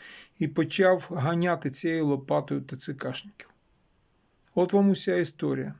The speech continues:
Україна, двадцять перше століття. Т Ц К, кати українського народу, людолови ловлять українців гірше, чим колись турки, татари ловили і гнали в неволю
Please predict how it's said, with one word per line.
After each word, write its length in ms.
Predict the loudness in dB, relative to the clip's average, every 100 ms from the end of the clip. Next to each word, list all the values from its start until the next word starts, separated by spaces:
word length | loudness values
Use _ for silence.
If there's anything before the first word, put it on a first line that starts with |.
| _ -20 -20 -14 -6
Україна, 600 | 0 4 6 6 4 2
двадцять 480 | 4 2 0 -8 -6
перше 380 | -2 -2 -2 -6
століття. 720 | -6 -2 0 0 -2 -4 -10 -10 _ _ _ _ -6
Т 120 | -6
Ц 220 | -4 -8
К, 380 | -4 0 0 -2 -8 _ -6
кати 360 | -4 0 2
українського 720 | 2 2 -2 -2 -4 -4 -4 0
народу, 520 | 0 2 0 0 -4 _ _ -20 -20 -20 -20 -20 _ _ _ _ _ _ _ _ _
людолови 800 | 4 6 8 8 8 6 8 4 2 2
ловлять 440 | 4 6 6 2 0
українців 800 | 2 2 6 4 4 -2 -6 -4
гірше, 400 | 0 0 0 -4
чим 240 | -2 -4
колись 360 | 0 2 2 2
турки, 380 | -2 -2 -2 -4
татари 640 | -4 -2 2 4 2 -4 -4
ловили 560 | -2 0 2 2 2
і 20 | 0
гнали 420 | 0 0 0 0
в 80 | -2
неволю 460 | 0 0 0 -4